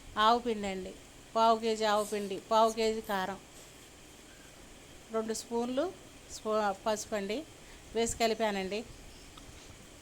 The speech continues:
ఇవన్నీ కలిపిన తర్వాత ఈ ముక్కలను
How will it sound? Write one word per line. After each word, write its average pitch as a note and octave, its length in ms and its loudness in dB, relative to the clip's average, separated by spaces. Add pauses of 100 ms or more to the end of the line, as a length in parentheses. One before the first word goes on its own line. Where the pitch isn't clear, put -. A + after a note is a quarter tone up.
(800)
ఇవన్నీ A#3 360 2
కలిపిన A#3 380 -2
తర్వాత A#3 260 0 (200)
ఈ - 20 2 (100)
ముక్కలను A#3+ 300 -2